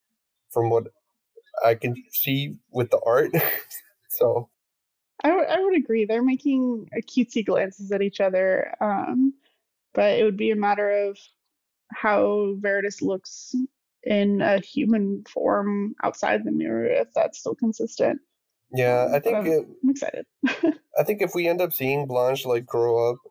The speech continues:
Speaker 1: as, like, a, like, further than her teens, like, as, uh, like, an actual adult, like, in maybe her twenties or older, then I, I would be less icky about it. So, we'll see.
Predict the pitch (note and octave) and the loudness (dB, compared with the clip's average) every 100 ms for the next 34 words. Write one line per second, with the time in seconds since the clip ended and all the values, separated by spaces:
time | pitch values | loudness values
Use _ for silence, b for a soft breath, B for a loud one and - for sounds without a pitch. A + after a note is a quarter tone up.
0 | - A2+ A2+ A2+ G#2+ A#2 - - - - | -4 0 0 0 -4 -4 -4 -4 -2 -4
1 | - _ _ _ _ _ _ _ _ _ | -8 _ _ _ _ _ _ _ _ _
2 | _ A#2+ A#2 - B2+ B2 C#3 C#3 C#3 D3 | _ 0 0 0 0 2 2 0 0 0
3 | C3+ D#3 D3+ D#3+ C3+ A#2+ A2+ A#2 A#2+ - | 0 -2 -2 -2 0 0 2 0 0 -8
4 | _ - G2 G#2+ G#2+ - - A#2+ B2 - | _ -6 -2 -2 -4 -6 -4 -2 -2 -2
5 | A#2+ A#2 B2 A#2+ A#2+ A#2+ A#2 B2 A#2+ A#2 | -2 0 2 0 0 -4 -8 -4 -4 -4
6 | A#2 A#2+ - - B2 A#2 C3 B2 A#2+ A#2 | -8 -12 -12 -4 -2 0 2 2 2 2
7 | A#2 A#2 B2 B2+ _ _ _ _ A#2 A#2 | 2 0 -4 -8 _ _ _ _ 2 2
8 | A#2 C#2 B1+ - - A#2 A#2+ B2 B2 A#2+ | 4 0 -2 -8 -2 2 2 0 -2 -2
9 | A#2 A2 A#2 A#2 - - _ A#2+ - B2+ | -2 2 2 2 -4 -12 _ -8 -2 0
10 | B2 C3 D3 - _ _ _ - - - | 4 4 2 -2 _ _ _ -14 -2 2
11 | G#1 - _ _ _ _ _ _ _ _ | 2 -2 _ _ _ _ _ _ _ _
12 | _ _ _ _ - A#2 - E3+ | _ _ _ _ -6 -4 -4 -12